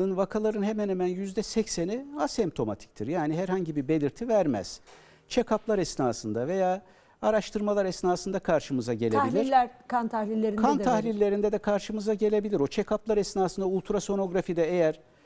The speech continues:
Speaker 1: karaciğer hücrelerinin yüzde otuzun üzerinde bir yağlanması varsa karşımıza ultrasonda yağlı karaciğer olarak ve-, gelir ve onun da evreleri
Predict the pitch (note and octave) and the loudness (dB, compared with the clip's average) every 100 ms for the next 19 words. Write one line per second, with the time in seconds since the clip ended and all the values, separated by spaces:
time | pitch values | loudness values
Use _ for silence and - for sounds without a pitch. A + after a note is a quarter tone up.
0 | _ _ - F3 G3+ G3 G#3 F3+ F3+ F#3+ | _ _ -2 0 2 0 0 0 -2 -2
1 | F#3 F3+ F#3 F3+ E3+ F#3+ D#3+ F3+ F#3+ D3+ | -2 0 -2 -4 -2 -2 -2 -4 -4 0
2 | D3 C#3+ C#3+ D3 D3+ D3+ D3+ D3+ - F#3+ | 2 2 2 2 4 2 0 -2 -2 -2
3 | B3+ - G2+ - _ - G3+ G3 G3 F3+ | -2 -2 -6 -8 _ 0 0 0 -4 -2
4 | F#3+ E3 F#3 E3+ E3+ F#3 A3+ G#3 G#3 G3+ | -2 -2 -2 -2 -2 -2 2 2 2 0
5 | G3 F#3+ F3 F#3+ E3 C#3+ C#3 - F3+ A3 | -2 -2 0 2 2 2 0 0 -2 -2
6 | D#3+ D3 F3 A#3+ A3+ A3+ A3 G#3+ A3+ G#3+ | -6 -2 0 0 0 0 0 0 0 2
7 | G#3 G3+ G3+ G3 | 2 2 2 2